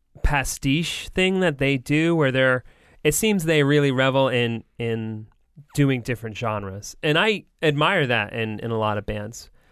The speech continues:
But sometimes to me, it just feels like they're kind of, not that they're going, you know, running through the numbers, but it does feel like an exercise.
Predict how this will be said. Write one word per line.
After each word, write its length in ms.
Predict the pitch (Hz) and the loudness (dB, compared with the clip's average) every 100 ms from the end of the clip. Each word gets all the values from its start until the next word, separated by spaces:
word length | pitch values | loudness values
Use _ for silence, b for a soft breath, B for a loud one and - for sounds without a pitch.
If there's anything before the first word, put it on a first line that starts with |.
| - | -8
But 120 | 151 147 | -4 0
sometimes 540 | 196 196 214 196 156 | -2 0 0 0 -2
to 120 | - | -4
me, 240 | 151 156 147 | 0 4 2
it 100 | - | 0
just 240 | 139 - | -4 -6
feels 420 | - 135 131 120 | -4 0 2 0
like 240 | 117 113 - | 0 -2 -2
they're 180 | 117 110 | -2 -2
kind 360 | - 120 117 | -6 -6 -4
of, 320 | 107 104 - - - _ | -4 -6 -12 -20 -20 _
not 180 | 165 233 | -2 -2
that 100 | 339 | 0
they're 100 | 254 | 0
going, 380 | 151 180 180 - _ _ _ _ | 2 2 0 -4 _ _ _ _
you 120 | 151 | 2
know, 140 | 139 123 | 2 2
running 340 | 127 151 151 | 0 0 0
through 160 | 156 135 | 0 0
the 80 | |
numbers, 560 | 127 143 147 123 117 110 | 2 2 4 2 2 0
but 300 | - 127 - _ _ _ _ - | -2 -2 -2 _ _ _ _ -6
it 180 | 165 | -4
does 240 | 165 180 175 | 2 2 2
feel 220 | 170 160 | 0 2
like 140 | 143 | 2
an 100 | 160 | 0
exercise. 960 | 127 - - 160 180 185 208 208 - - | -4 -6 -6 -2 2 2 0 -4 -10 -18